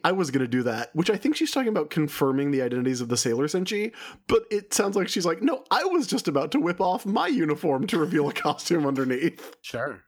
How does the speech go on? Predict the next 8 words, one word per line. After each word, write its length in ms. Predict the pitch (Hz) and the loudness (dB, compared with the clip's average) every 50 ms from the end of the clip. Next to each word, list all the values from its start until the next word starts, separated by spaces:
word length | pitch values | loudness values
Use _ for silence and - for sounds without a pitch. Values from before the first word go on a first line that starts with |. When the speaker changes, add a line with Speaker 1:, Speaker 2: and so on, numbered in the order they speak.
| _ _ _ - | _ _ _ -2
Speaker 1:
And 200 | - 143 135 135 | 0 0 0 0
Velui's 380 | 131 127 123 123 160 170 131 127 | -2 -2 -2 0 0 0 0 0
like, 160 | 123 110 107 | -2 -2 0
"Hey, 220 | - 170 127 98 196 | 0 0 0 0 -4
shut 460 | - - - - - - 151 123 113 123 | -8 -4 -2 -2 0 2 0 0 0 -4
up." 300 | 107 90 - - - - - _ _ _ - - - - - - - - - - _ - | -6 -6 -8 -10 -10 -14 -20 _ _ _ -20 -20 -20 -20 -20 -20 -20 -20 -20 -8 _ 0
And 200 | 139 135 143 143 | 0 2 2 2
then 380 | 143 135 135 131 127 - - | 0 0 0 0 -2 -2 -4